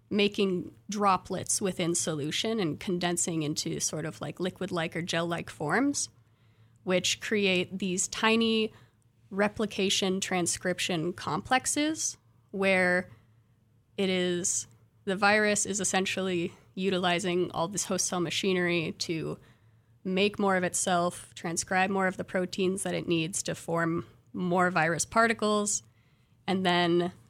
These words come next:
nucleocapsid protein, again, is super important in taking the R N A genome, condensing it down. It gets all wrapped up into a nice viral package and then is expelled from the cell once again.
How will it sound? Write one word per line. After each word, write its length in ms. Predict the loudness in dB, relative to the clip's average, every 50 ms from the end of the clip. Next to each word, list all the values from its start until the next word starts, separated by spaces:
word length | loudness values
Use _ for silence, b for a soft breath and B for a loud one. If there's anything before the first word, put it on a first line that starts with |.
| _ -2
nucleocapsid 880 | -2 -2 0 -2 -2 -4 -2 -2 -2 -2 -2 -2 -4 -4 -4 -4 -4
protein, 440 | -4 -6 -4 -4 -4 -4 -4 -4 -2 -4
again, 420 | -4 -2 2 4 4 4 4 2
is 140 | 2 0 -2
super 240 | -2 -2 -4 -4 -4
important 600 | -4 -4 -2 -4 -4 -2 -2 -2 -4 -4 -6 -6 -6
in 320 | -4 -2 -2 -4 -4 -6 -8 -4
taking 340 | -2 -2 -2 0 -2 -2
the 80 | -2 -2
R 140 | -2 -2 -2
N 100 | -2 -4
A 120 | -4 -6
genome, 540 | -2 0 2 4 4 4 4 4 2 0 0
condensing 520 | -2 -4 -2 0 0 0 0 0 0 0
it 120 | 0 -2 0
down. 540 | 2 4 4 6 4 4 4 2 0 -2 b b b b b b b b b b b b _
It 100 | -6 -4
gets 220 | -2 -2 -2 -2 -2 0
all 220 | 2 4 4 6
wrapped 280 | 6 6 4 4 2 2
up 180 | 2 2 2 0
into 220 | -2 -2 -2 -2
a 80 | -2 0
nice 300 | 2 2 2 2 0 0
viral 340 | 0 -2 -2 -2 -4 0
package 560 | 2 4 4 4 4 2 0 0 0 -2 -2 0
and 160 | 0 0 2
then 260 | 2 2 0 0 0
is 220 | -2 -4 -4 -4
expelled 500 | -6 -6 -8 -8 -6 -4 -2 -4 -4 -4
from 200 | -6 -6 -6 -6
the 80 | -2 -2
cell 340 | -2 -2 0 0 -2 -2 -2
once 240 | -4 -6 -6 -6 -6
again. 320 | -8 -8 -10 -10 -10 -12